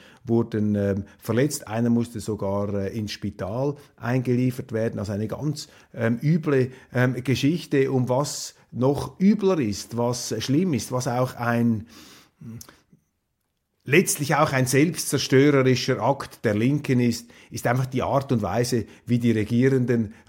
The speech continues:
rot-grünen und grünen und rot-alternativen, linksalternativen Kreise in Zürich diese linksextreme Gewalt verharmlosen. Allem voran,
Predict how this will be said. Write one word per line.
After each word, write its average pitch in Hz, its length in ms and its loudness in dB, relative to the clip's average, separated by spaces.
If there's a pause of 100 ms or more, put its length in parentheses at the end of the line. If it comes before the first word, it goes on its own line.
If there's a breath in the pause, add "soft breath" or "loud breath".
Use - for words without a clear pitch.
rot-grünen 123 800 2
und 110 140 -2
grünen 123 380 2
und 104 180 0
rot-alternativen, 117 1120 0
linksalternativen 127 1160 0
Kreise 120 540 -2 (220 loud breath)
in 123 160 0
Zürich 120 460 2 (280 loud breath)
diese 131 220 2
linksextreme 113 800 0
Gewalt 101 540 -4 (220 soft breath)
verharmlosen. 107 960 2 (100)
Allem 143 320 4
voran, 131 540 4